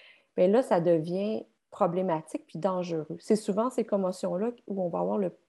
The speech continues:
des symptômes à très long terme. C'est difficile à revenir. Donc, c'est pour ça que maintenant, les protocoles sont beaucoup plus stricts, euh, de retour au jeu. C'est pour ne pas re-,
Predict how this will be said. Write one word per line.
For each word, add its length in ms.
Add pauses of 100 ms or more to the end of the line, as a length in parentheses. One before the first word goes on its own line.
(320)
des 220
symptômes 580
à 120
très 320
long 220
terme. 380 (380)
C'est 140
difficile 500
à 80
revenir. 640
Donc, 220
c'est 100
pour 180
ça 140
que 100
maintenant, 320
les 120
protocoles 580
sont 200
beaucoup 480
plus 340
stricts, 500 (460)
euh, 120
de 100
retour 420
au 140
jeu. 300 (480)
C'est 200
pour 320
ne 140
pas 340
re-, 100